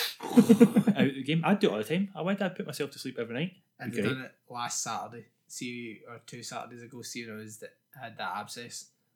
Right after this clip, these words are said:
Speaker 2: I'd have chloroformed the fuck out of myself.
Speaker 1: <laughs>
Speaker 2: 'Cause I genuinely thought I was gonna have to take scissors to my gum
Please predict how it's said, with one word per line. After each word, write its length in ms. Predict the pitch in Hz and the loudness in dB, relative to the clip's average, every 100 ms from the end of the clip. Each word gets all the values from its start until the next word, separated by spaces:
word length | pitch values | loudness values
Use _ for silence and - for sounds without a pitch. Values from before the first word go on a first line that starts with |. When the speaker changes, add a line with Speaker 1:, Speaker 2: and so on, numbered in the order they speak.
| _ - | _ -18
Speaker 2:
I'd 100 | 104 | -16
have 160 | 101 | -16
chloroformed 500 | - 110 107 104 104 | -12 -12 -12 -12 -14
the 40 | 101 | -14
fuck 260 | - 110 120 | -18 -16 -12
out 80 | 101 | -12
of 40 | |
myself. 400 | 104 113 110 - _ | -12 -14 -16 -20 _
Speaker 1:
<laughs> 120 | _ | _
Speaker 2:
'Cause 600 | 135 123 107 - - - 113 | -12 -8 -8 -10 -20 -14 -12
I 80 | |
genuinely 420 | 113 113 107 107 - | -10 -10 -8 -10 -14
thought 280 | 113 110 | -10 -10
I 40 | 117 | -10
was 100 | 107 | -12
gonna 240 | 113 107 | -14 -12
have 140 | 101 - | -14 -16
to 60 | 110 | -14
take 200 | 113 113 | -12 -12
scissors 300 | 107 104 101 | -14 -16 -18
to 100 | - | -16
my 80 | 104 | -16
gum 280 | 104 101 | -12 -14